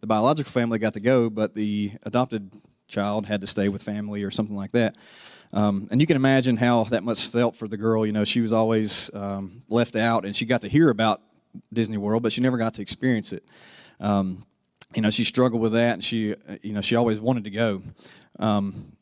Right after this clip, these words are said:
and for whatever reason, I don't, it doesn't give the details in the story, but, uh, she's adopted by a different family. Um, so when, when she's adopted by this other family, the, the dad makes it a point and says, "I'm gonna take you to Disney World. As soon as we have the opportunity, we're gonna take you. You're gonna go."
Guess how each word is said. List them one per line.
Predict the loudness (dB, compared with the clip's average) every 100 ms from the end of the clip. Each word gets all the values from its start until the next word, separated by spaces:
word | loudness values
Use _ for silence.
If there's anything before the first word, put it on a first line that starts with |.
| _
and | -4 -4
for | 0 2
whatever | 4 4
reason, | 4 4 4
I | 2
don't, | 0 -2
it | 0
doesn't | 0 0 -2
give | -2
the | 2
details | 0 2 0 0
in |
the | -4
story, | -2 2 2 2
but, | -2 -6 -6
uh, | -4
she's | 0 0
adopted | 2 0 -2 -4
by | -4
a |
different | 0 0 -2
family. | -6 -12 -12 -14 -16 -20 -20 -20 -20 -4
Um, | -2 0 -2
so | 2 4 4 2 -2 -14 -6
when, | -2 -2 0
when | -2 -2 -2
she's | 0 0
adopted | 2 0 2
by | 2
this | 2 2
other | 0
family, | 0 -2 -4 -2 -4 -6
the, | -6 -2 -2
the | 0
dad | 2 2 2 -2 -12 -4
makes | -2 0
it | -4
a |
point | 0 2 2
and | 0
says, | 2 2 0 -4 -8 -12 _
"I'm | -6 -2
gonna | -2
take | 0 0
you | 0
to |
Disney | 0 0 0
World. | -4 -6 -6 -10 _ -20 _
As | 0
soon | 0
as | 2
we |
have | 0 0
the | 0
opportunity, | -2 0 2 2
we're | 0 0
gonna | 0
take | 0 0 -2
you. | -10
You're | -8
gonna | -2
go." | 0 0